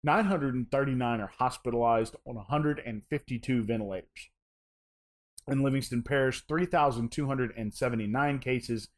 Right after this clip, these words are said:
sixty-two deaths on thirty-one thousand four hundred and four tests.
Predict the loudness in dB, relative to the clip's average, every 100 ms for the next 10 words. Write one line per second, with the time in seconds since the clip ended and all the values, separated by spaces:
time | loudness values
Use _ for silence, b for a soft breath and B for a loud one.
0 | _ _ -4 -2 0 -2 0 0 2 2
1 | 0 -4 -14 _ _ _ -6 -2 4 4
2 | 6 2 2 2 2 0 -4 -4 0 0
3 | 0 -2 -4 -8 -10 -12 _ 0 2 0
4 | -4 -10 -8 -6 -6 -12 -20 -20 -20